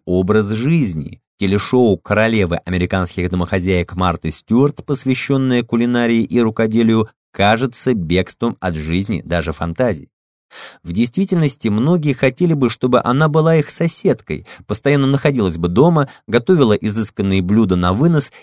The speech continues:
и своими руками мастерила раскрашенные абажуры, чтобы продать их по хорошей цене на фермерском рынке. Но современные американские женщины не хотели бы быть такой, как она.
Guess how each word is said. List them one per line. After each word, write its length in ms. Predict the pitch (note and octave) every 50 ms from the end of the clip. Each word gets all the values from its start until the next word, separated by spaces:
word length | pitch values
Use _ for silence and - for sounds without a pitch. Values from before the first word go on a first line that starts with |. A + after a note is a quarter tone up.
| _
и 120 | - C#3 C#3
своими 420 | C3 - A#2+ C3 C#3 C#3+ C3 A#2
руками 420 | G#2 F#2+ - - D#3 E3 E3 D3 B2+
мастерила 580 | B2 B2 A#2 - - A#2+ B2 D3 D#3+ D3 C#3
раскрашенные 680 | B2 A2+ A2 - - C3+ D3+ C#3+ - - D3+ D3+ C#3+ C#3+
абажуры, 540 | C#3+ D#3 E3 E3 F3+ F#3+ D3+ G#2+ F2 E2 - _
чтобы 280 | - - - A#2 A2+ G2+
продать 400 | - - G#2+ G2+ A2 B2+ B2+ -
их 160 | G2+ - -
по 100 | - G#2+
хорошей 400 | - A#2 A2+ G#2+ F#2 - - F#2
цене 340 | - - - F#2 G#2 B2 C#3
на 140 | C3 G#2+ F2+
фермерском 560 | - - F2 D#2 E2+ E2+ E2 - - A2+ C3+
рынке. 320 | D#3 D3+ G2 E2 - - - _ _ _ _ _ - - - _ -
Но 380 | D#2+ E2+ F#2 G#2 G#2+ G#2+ - -
современные 800 | - - - G#2 G2+ A2 A#2 A#2+ B2+ C3 B2 A#2 G#2+ G2+ G2 -
американские 720 | - F2+ F#2+ F#2+ F#2+ F#2+ - G#2 G2+ F#2+ - - - F#2 F2
женщины 560 | F#2+ C3+ C#3+ C#3 C3 - - E2+ D2+ D2 - - _ _
не 300 | - C3 D3 D#3+ E3+ D#3
хотели 580 | C#3 - - C#3 C3+ B2+ _ - A2+ F#2+ E2+ E2
бы 140 | D2+ D#2+ D#2
быть 220 | D#2 E2 D#2+ - _
такой, 400 | - F2 - - _ - F#2 E2
как 300 | - - D#2 - - D#2+
она. 320 | D#2+ E2+ E2 D2 E2+ -